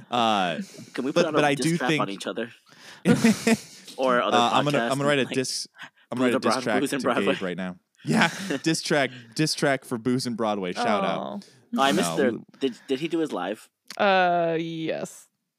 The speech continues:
Speaker 2: Did you watch it? I wanted to, but I was
Speaker 3: Yeah.
Speaker 2: sick.
Speaker 3: I'll, I'll fill you in when we're off air.
Speaker 1: Well,
Speaker 2: Okay.
Speaker 1: sidebar, we love, we love you, Booze and Broadway. We love that.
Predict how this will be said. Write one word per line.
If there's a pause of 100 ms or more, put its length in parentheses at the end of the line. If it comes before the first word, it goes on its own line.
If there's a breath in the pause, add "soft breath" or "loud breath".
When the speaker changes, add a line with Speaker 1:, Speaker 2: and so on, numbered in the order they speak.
(720)
Speaker 2:
Did
you
watch
it?
I
wanted
to,
but
I
was (120)
Speaker 3:
Yeah.
Speaker 2:
sick. (160)
Speaker 3:
I'll, (100)
I'll
fill
you
in (120)
when
we're
off
air. (1160)
Speaker 1:
Well,
Speaker 2:
Okay. (120)
Speaker 1:
sidebar,
we
love,
we
love
you,
Booze
and
Broadway.
We
love
that.